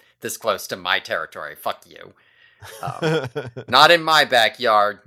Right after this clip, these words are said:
Speaker 1: says Tobias.
Speaker 2: <laughs> Not in my small town.
Speaker 1: There's, uh, there, I, I like the bits where they're flying,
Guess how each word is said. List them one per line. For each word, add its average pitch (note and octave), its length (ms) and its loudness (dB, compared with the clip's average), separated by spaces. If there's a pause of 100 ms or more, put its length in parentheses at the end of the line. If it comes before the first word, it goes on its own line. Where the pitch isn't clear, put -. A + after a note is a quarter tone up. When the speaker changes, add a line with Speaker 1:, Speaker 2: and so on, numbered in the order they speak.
(140)
Speaker 1:
says - 320 -18
Tobias. F2 680 -10 (220)
Speaker 2:
<laughs> - 240 -16
Not A#2+ 260 -2
in C3+ 140 -8 (260)
my B2 240 -4
small A2 400 -8
town. A2+ 540 -14 (1300)
Speaker 1:
There's, D3 360 -4
uh, B2 600 -2 (800)
there, G3+ 220 -10
I, G3+ 140 2 (180)
I - 20 -4
like G3 480 -8
the G3+ 80 -12
bits D3 400 -12
where B2+ 160 -6
they're G#2+ 180 -4
flying, G#2 800 -8